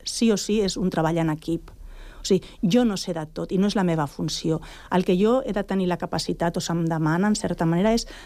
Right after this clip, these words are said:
la capacitat de fer les preguntes adequades i buscar la pre-, la persona que m'ho pugui contestar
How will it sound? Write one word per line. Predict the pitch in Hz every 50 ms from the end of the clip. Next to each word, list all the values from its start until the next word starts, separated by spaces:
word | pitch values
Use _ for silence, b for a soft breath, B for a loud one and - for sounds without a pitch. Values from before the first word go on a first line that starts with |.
| B B B B - - - - - - - -
la | 190 190 180
capacitat | 196 190 - 175 202 - 214 220
de | 214 240 220
fer | - 226
les | 226 233 -
preguntes | - 196 175 170 196 202 202 196 180
adequades | 185 165 170 156 156 - 175 175 180 226 226
i | 214
buscar | 180 190 - - 196 220
la | 226 220
pre-, | - 196 - -
la | 196 180 -
persona | - - - - - 185 175 196 233 277 302 - - - -
que | - 196
m'ho | 185 180 175
pugui | - 175 170 202 196
contestar | - 202 175 165 - 147 143 - - - 190 220 247